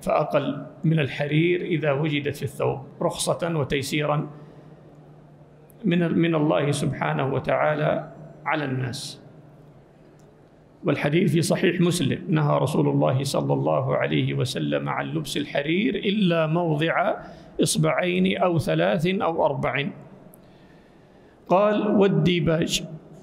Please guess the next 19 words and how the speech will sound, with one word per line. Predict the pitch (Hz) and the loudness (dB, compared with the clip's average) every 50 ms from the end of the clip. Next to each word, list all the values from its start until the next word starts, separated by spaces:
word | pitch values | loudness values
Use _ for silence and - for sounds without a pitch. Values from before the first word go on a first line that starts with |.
| - - | -2 0
والديباج | 175 196 185 175 190 208 185 165 196 220 226 208 208 220 - - - - | 0 0 2 2 2 4 4 4 4 2 2 2 0 -2 -6 -8 -2 0
هو | 185 170 196 202 | 2 4 4 4
حرير | - - - 170 180 190 170 - - - - - - 180 | 2 2 0 0 2 2 2 0 0 -2 -4 -4 -2 0
لكنه | 170 170 165 170 165 170 175 175 180 170 165 160 | 2 2 2 2 0 0 0 0 0 2 2 2
ثوب | 151 - 185 185 180 160 156 160 180 180 170 160 | 2 0 0 0 2 2 2 2 0 0 0 0
يكون، | 147 - - 175 170 170 156 147 147 147 151 - - - - - - - - - - - - - - - - - | -2 0 0 -2 0 0 0 0 0 -2 -2 -4 -6 -8 -10 -14 -18 -20 -20 -20 -20 -20 -20 -20 -20 -20 -14 -4
آه، | 175 151 147 156 | 0 2 2 2
باطنه | - 143 160 196 196 180 - - 214 202 180 165 156 160 | 2 2 2 0 0 0 0 0 2 2 4 4 4 4
وظاهره | 165 156 151 170 190 185 190 185 160 160 190 202 208 190 202 | 4 4 4 2 2 2 2 2 2 2 2 2 2 2 2
من | 175 160 | 2 0
الحرير، | 156 131 - 147 139 135 127 - - - - - - - - - - - - | 0 -2 -2 -2 -2 -2 -4 -4 -6 -10 -12 -14 -14 -18 -20 -20 -18 -6 -2
فالحرير | 170 160 - - 165 156 170 180 170 135 | -2 -2 0 0 2 4 4 4 4 4
فيه | 127 170 175 151 151 - - 160 | 2 2 2 2 2 2 2 2
أغلظ | 139 147 147 139 139 143 - - - - - | 2 2 0 0 0 -2 -6 -12 -18 -6 -2
وأكثر. | - 165 156 - - - 151 143 - - - - - - - - - - - - - - - - - - - - - - - | 0 0 2 0 -2 -2 -2 -4 -4 -6 -10 -20 -20 -20 -20 -20 -20 -20 -20 -20 -20 -20 -20 -20 -20 -20 -20 -20 -20 -8 0
قال: | - 165 175 190 202 202 202 | 2 4 4 6 4 4 4
"وأن | 185 - - - 185 185 175 170 180 | 4 4 4 4 4 4 4 4 4
نجلس | 190 185 170 160 156 175 202 - - 180 | 4 4 4 4 4 4 4 4 4 4
عليه"، | 151 135 147 147 143 139 127 110 - - - | 4 4 2 2 2 2 0 0 -4 -6 -10